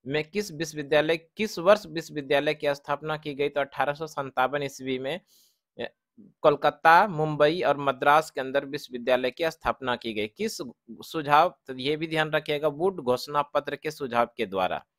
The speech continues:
आगे बात करते हैं, मनुस्मृति वह प्रथम ग्रंथ है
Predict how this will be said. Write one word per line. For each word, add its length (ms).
आगे 280
बात 280
करते 320
हैं, 80
मनुस्मृति 920
वह 260
प्रथम 520
ग्रंथ 340
है 300